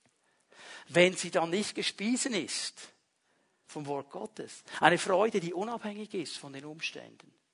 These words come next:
dann werde ich irgendwann aufgeben, weil dann fehlt mir ein Motor. Ich gebe euch zwei, drei Bibelstellen dazu.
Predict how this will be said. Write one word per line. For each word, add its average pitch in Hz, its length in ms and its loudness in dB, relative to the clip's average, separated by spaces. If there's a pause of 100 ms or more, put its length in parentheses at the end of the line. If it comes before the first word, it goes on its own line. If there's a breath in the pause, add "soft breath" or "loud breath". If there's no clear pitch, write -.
(540)
dann 135 120 -12
werde 135 160 -4
ich 123 100 -6
irgendwann 143 320 -6
aufgeben, 127 680 -8
weil 117 100 -2
dann 117 160 -10
fehlt 170 320 -2
mir 147 100 -2
ein 131 120 -4
Motor. 143 340 -4 (220 loud breath)
Ich - 80 -2
gebe 208 180 12
euch - 220 2
zwei, 214 200 12
drei 214 160 12
Bibelstellen 202 580 6
dazu. 190 420 4